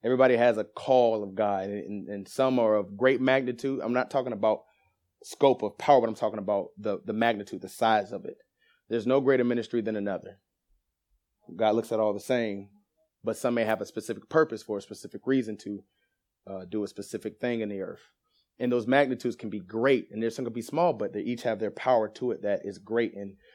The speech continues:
magnificent. Um, so, like, in my life personally, I know that God has, uh, called me to, like, evangelize and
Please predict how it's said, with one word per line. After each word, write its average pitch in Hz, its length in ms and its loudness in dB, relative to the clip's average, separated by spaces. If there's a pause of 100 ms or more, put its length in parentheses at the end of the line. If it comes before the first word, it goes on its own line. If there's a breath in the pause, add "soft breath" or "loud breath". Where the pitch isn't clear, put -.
(160 soft breath)
magnificent. 107 580 -6 (1500 soft breath)
Um, 110 460 0 (920)
so, 180 400 6 (1600)
like, 131 320 6 (640)
in 120 100 -2
my 120 160 4
life 131 300 6
personally, 117 600 0 (560)
I 110 60 -4
know 117 160 0
that 110 220 0
God 120 440 2 (680)
has, 104 120 -6
uh, 104 320 0
called 117 280 0
me 113 220 -2
to, 101 460 -8 (220)
like, 101 160 -8
evangelize 101 720 -4
and 95 280 -18